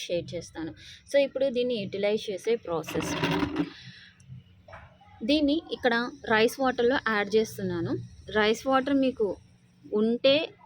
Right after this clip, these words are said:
ఇందులో కలిపి ఇవ్వండి, లేదా డైరెక్ట్గా కూడా దీన్ని ఇచ్చేసేయొచ్చు. ఇక్కడ బియ్యం కడిగిన నీరు తీసేసుకున్నాను.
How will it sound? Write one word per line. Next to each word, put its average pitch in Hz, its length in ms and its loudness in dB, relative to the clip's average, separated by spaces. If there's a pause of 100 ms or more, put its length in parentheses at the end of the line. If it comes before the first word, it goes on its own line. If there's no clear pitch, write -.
(420)
ఇందులో 233 320 6
కలిపి 208 380 -2
ఇవ్వండి, 185 440 -4
లేదా 214 260 0 (100)
డైరెక్ట్గా 196 560 -4
కూడా 190 260 -4
దీన్ని 208 320 -2 (180)
ఇచ్చేసేయొచ్చు. 165 840 -6 (1080)
ఇక్కడ - 280 -4
బియ్యం 190 360 -2 (320)
కడిగిన 214 360 0 (100)
నీరు 196 320 0
తీసేసుకున్నాను. 196 880 -4